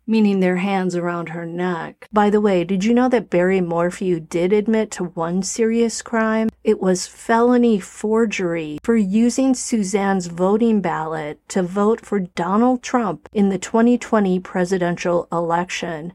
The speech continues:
Barry explained his crime like this. "I wanted Trump to win. I figured all these other guys were cheating."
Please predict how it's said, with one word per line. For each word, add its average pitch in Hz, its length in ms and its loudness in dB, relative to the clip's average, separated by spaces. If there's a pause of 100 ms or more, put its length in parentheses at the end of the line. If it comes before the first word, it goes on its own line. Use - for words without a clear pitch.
Barry 208 400 2
explained 196 680 0
his 208 260 -2
crime 165 600 -4
like 160 320 -8
this. 170 580 -4
"I 180 80 2
wanted 190 420 2
Trump 175 360 -2
to 208 140 -2
win. 233 500 0
I 185 100 0
figured 196 540 2
all 185 140 4
these 180 200 2
other 190 240 2
guys 196 380 0
were 175 160 -4
cheating." 180 640 -6